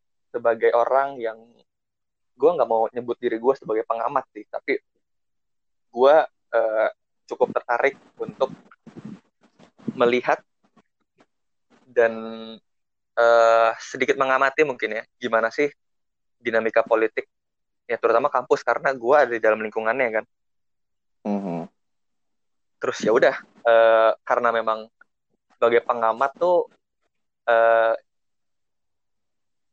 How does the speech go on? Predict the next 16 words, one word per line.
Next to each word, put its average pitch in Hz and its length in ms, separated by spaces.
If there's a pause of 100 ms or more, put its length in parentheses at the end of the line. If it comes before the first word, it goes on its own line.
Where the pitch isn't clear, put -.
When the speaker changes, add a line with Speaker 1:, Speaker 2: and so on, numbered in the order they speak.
(320)
Speaker 1:
cuma, 127 320 (320)
eh, 120 480
informasi 135 480 (800)
dan 120 320 (160)
pengetahuan 131 480
politik 127 240
kampus 127 240
yang 120 160
gua 120 80
tahu 123 320 (1500)
terbatas 117 320
banget, 160 240 (320)
karena 156 300
memang 127 180
akses, - 400 (640)
aksesnya 147 580